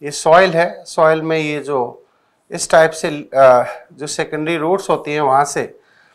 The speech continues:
अ, जीओ नेगेटिव यहाँ पर, अ, रूट्स एराइज होती हैं।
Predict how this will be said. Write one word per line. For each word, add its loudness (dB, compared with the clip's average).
अ, 10
जीओ -2
नेगेटिव 0
यहाँ 4
पर, 4
अ, 2
रूट्स -10
एराइज 2
होती -4
हैं। -6